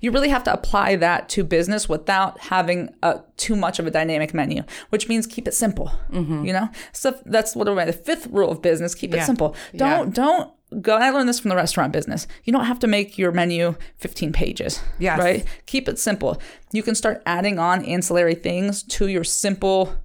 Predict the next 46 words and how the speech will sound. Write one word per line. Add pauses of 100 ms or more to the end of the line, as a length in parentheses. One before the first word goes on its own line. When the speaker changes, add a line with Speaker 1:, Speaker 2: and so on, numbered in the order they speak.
(220)
Speaker 1:
basic
model, (200)
but
if
you
initially (120)
organically
keep
it
simple, (260)
then
you
grow
off
of
that.
Like
Speaker 2:
Yes.
Speaker 1:
all
of
our
urgent
cares
are
urgent
cares, (140)
but
some
of
them
are
primary
cares.
Some
of
them
have
gynecology, (200)
and
that
was (140)
fulfilling
Speaker 2:
But
they
Speaker 1:
the
need.